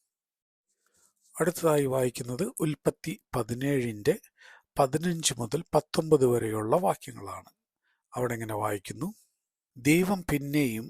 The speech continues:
അബ്രഹാമിനോട്, "നിന്റെ ഭാര്യയായ സാറായിയെ സാറായി എന്നല്ല വിളിക്കേണ്ടത്, അവളുടെ പേർ സാറ എന്ന് ഇരിക്കണം. ഞാൻ അവളെ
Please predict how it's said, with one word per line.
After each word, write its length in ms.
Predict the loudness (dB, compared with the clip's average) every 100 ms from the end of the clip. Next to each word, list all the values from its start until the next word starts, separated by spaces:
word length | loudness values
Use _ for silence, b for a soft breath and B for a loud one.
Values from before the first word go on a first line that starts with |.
| -10
അബ്രഹാമിനോട്, 880 | -10 -4 -4 -2 -4 -4 -6 -8 -10 -14 _ b b b -4
"നിന്റെ 420 | -2 -2 0 0 2
ഭാര്യയായ 640 | -2 0 -4 -4 -2 -2 2 2
സാറായിയെ 720 | 2 -2 -4 -4 -6 -6 -6 0 0
സാറായി 500 | 0 -6 -6 -4 -4 -6
എന്നല്ല 320 | -8 -10 -8
വിളിക്കേണ്ടത്, 680 | -8 -10 -6 -8 -8 -12 -14 _ B B B B
അവളുടെ 300 | 6 6 6 2
പേർ 180 | 2 6 6
സാറ 280 | 6 2 2 2 0
എന്ന് 180 | -2 -4 -6 _ _ _ -6
ഇരിക്കണം. 560 | -6 -4 -6 -6 -12 _ _ -20 B B B B B B _ _ _ _ _ -6
ഞാൻ 320 | -2 -2 -2
അവളെ 300 | -2 0 0